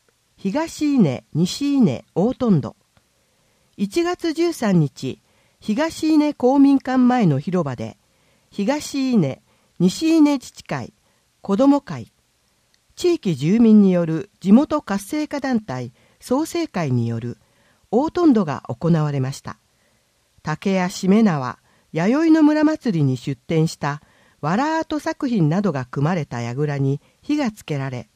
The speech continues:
参加者は一年間の無病息災を祈りました。和やかな雰囲気で料理。男性の料理教室。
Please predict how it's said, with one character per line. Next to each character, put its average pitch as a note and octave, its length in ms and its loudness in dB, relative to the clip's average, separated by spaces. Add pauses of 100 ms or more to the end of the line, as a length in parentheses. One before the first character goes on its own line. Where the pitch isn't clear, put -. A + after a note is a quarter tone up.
(540)
参 F#3 240 0
加 G#3 120 -4
者 E3 180 -6
は C#3 220 -6 (260)
一 A3 240 -2
年 E4+ 200 4
間 D3+ 260 0
の B2 280 -4
無 C#4+ 200 4
病 G#3+ 220 2
息 - 240 -14
災 C4 280 -2
を B3+ 80 2
祈 E3 240 4
り D3 120 0
ま B2+ 100 -4
し - 80 -16
た。 - 160 -20 (1500)
和 F3+ 360 2
や F4 100 -2
か G#3 160 2
な C#3 160 2
雰 F#3 340 4
囲 A3+ 60 0
気 - 160 -8
で A#2+ 180 -6
料 E3 240 -2
理。 A#2 160 -10 (800)
男 A3 240 0
性 D#4 240 -2
の C4+ 180 6
料 E3+ 240 0
理 D4 140 -4
教 A#3 240 -2
室。 - 320 -18